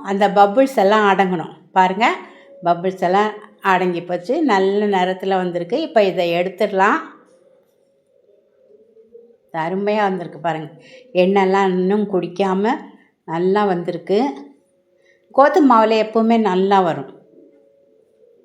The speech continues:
இதை நான் காலா ஜாமுன் பண்ணலான்னு தான் இருந்தேன். சரி, இந்த கலரே நல்லா இருந்துச்சுன்னு எடுத்துட்டேன். இன்னும் கொஞ்சம் விட்டோம்னா அது காலா ஜாமுன் ஆயிடும். இப்ப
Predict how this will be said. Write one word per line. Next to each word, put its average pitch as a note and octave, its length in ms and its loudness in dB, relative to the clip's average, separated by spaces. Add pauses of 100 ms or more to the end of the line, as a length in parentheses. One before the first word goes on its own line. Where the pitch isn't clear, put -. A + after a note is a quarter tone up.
(160)
இதை A3 200 0
நான் G#3 220 2
காலா B3 300 6 (100)
ஜாமுன் B3+ 400 2
பண்ணலான்னு A3 460 0
தான் A#3+ 240 2
இருந்தேன். A#3 420 0 (1700)
சரி, A3 240 0 (120)
இந்த G#3+ 120 0 (120)
கலரே A3 320 4 (120)
நல்லா G#3+ 280 2
இருந்துச்சுன்னு G3+ 500 -2
எடுத்துட்டேன். F#3+ 420 -2
இன்னும் A#3+ 240 0
கொஞ்சம் A#3 320 2
விட்டோம்னா A3+ 440 0
அது A#3 100 -4 (100)
காலா G#3 240 6 (100)
ஜாமுன் F3 360 -4
ஆயிடும். F3+ 340 -2 (1300)
இப்ப G#3+ 160 2